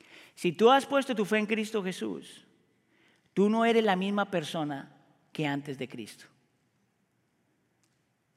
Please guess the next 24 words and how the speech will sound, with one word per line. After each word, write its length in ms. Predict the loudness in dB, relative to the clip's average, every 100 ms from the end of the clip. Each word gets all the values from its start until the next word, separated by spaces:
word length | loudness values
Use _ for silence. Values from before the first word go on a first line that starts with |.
| 8
Aunque 240 | 10 8
estés 220 | 4 6
con 160 | 6 4
tus 100 | 6
luchas, 400 | 6 6 4 4
aunque 200 | 0 0
estés 260 | 4 4
con 120 | 4 0
tus 140 | 0
pecados, 500 | 0 6 8 8 6
aunque 180 | 2 2
estés 260 | 2 4 6
pasando 380 | 4 4 4 4
todo 220 | 4 4
lo 80 | 2
que 60 |
estás 220 | 0 0
pasando, 520 | 0 0 2 2 0 4
hay 220 | 6 6
un 160 | 4 4
antes 480 | 6 6 2 -6 -2
y 140 | -2
un 100 | 0
después. 580 | -2 -4 -8 -8 -10